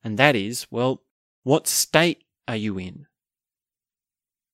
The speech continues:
What condition are you in? And that's something I'm experienced with,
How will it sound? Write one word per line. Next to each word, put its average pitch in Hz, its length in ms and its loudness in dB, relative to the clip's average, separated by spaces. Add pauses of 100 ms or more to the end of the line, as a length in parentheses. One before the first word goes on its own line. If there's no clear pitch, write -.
(920)
What - 240 -4
condition 127 680 0
are 110 180 -6
you 95 200 -8
in? 98 300 -16 (1000)
And 131 120 2
that's - 140 4
something 180 280 2
I'm 170 100 2
experienced 196 600 2
with, 196 200 -12